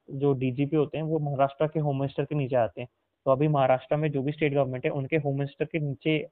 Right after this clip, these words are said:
अ, डीजीपी आते हैं। डीजीपी अमित शाह को रिपोर्ट नहीं करेंगे, वो स्टेट होम मिनिस्टर को रिपोर्ट करेंगे।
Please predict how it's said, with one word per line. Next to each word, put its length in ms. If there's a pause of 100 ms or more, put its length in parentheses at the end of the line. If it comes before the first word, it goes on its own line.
(120)
अ, 380 (180)
डीजीपी 320
आते 140
हैं। 60
डीजीपी 500 (300)
अमित 200
शाह 140
को 80
रिपोर्ट 320
नहीं 100
करेंगे, 200
वो 320 (140)
स्टेट 320
होम 140
मिनिस्टर 240
को 120
रिपोर्ट 300
करेंगे। 360